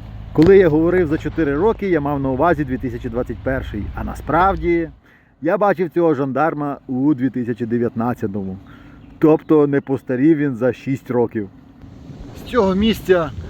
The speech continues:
до автобусної зупинки триста метрів, до міста чотириста п'ятдесят метрів, до магазина також чотириста п'ятдесят метрів. І знову чистенькі,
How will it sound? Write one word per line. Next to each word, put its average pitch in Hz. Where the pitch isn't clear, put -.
до 165
автобусної 175
зупинки 147
триста 208
метрів, 165
до 135
міста 190
чотириста 123
п'ятдесят 196
метрів, 139
до 135
магазина 175
також 117
чотириста 185
п'ятдесят 113
метрів. 98
І 147
знову 139
чистенькі, 135